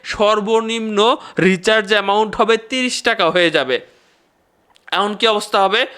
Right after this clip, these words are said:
সর্বনিম্ন রিচার্জ অ্যামাউন্ট তিরিশ টাকা হয়ে যাবে দর্শক শ্রোতা। মানে আপনি দোকানে গিয়া তিরিশ টাকার নিচে ফ্ল্যাক্সি লোড করতে পারবেন না,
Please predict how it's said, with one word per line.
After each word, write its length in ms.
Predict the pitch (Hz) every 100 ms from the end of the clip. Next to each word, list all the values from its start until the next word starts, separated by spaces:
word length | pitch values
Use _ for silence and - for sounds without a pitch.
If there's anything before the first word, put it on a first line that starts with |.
| -
সর্বনিম্ন 680 | - 208 220 240 247 240 247
রিচার্জ 380 | 220 214 233 214
অ্যামাউন্ট 480 | 226 226 254 311 311 - _
তিরিশ 260 | 277 277 -
টাকা 220 | 254 214
হয়ে 180 | 214 202
যাবে 240 | 202 165
দর্শক 300 | 185 185 214
শ্রোতা। 500 | - 180 139 - - - - 165
মানে 240 | 175 220
আপনি 360 | 208 - 214 233
দোকানে 460 | 202 208 208 208
গিয়া 280 | 180 185 202
তিরিশ 380 | 208 254 254 240
টাকার 280 | 254 233 208
নিচে 320 | 185 180 226
ফ্ল্যাক্সি 460 | 220 202 190 180
লোড 200 | 208 220
করতে 280 | 214 220 220
পারবেন 300 | 208 170 185
না, 200 | 190 220